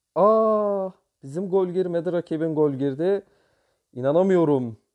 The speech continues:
Kanka, bir gol daha istiyoruz. Hayır. Çok saçma goller yedim. Aman ya Rabbim.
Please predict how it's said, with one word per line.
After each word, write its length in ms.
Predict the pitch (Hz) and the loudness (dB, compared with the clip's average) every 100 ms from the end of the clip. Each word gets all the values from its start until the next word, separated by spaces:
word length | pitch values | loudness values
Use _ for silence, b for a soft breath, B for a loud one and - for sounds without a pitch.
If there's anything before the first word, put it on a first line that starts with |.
| _ _ _ _ | _ _ _ _
Kanka, 580 | 165 160 180 151 135 - _ _ - | -4 -2 2 2 2 -4 _ _ -4
bir 220 | 247 220 | -2 2
gol 220 | 196 185 | 2 4
daha 200 | 190 190 - _ - | 6 4 2 _ -20
istiyoruz. 1300 | 202 _ _ _ _ _ _ 202 196 185 196 208 202 _ _ _ _ _ _ _ _ _ _ _ _ _ _ _ _ _ _ _ _ | -20 _ _ _ _ _ _ -6 -2 0 2 0 -2 _ _ _ _ _ _ _ _ _ _ _ _ _ _ _ _ _ _ _ _
Hayır. 640 | - 269 285 269 233 - _ _ _ _ _ _ _ _ | 4 6 8 8 6 -2 _ _ _ _ _ _ _ _
Çok 260 | - 262 214 | -4 -4 -4
saçma 460 | - 233 208 190 | 2 2 4 2
goller 460 | 208 196 185 180 175 | 4 4 4 4 4
yedim. 420 | 165 147 147 135 - | 2 0 -2 -4 0
Aman 280 | 175 214 | 2 4
ya 280 | 202 185 165 | 2 2 2
Rabbim. 460 | 147 127 135 120 | 2 -2 -8 -10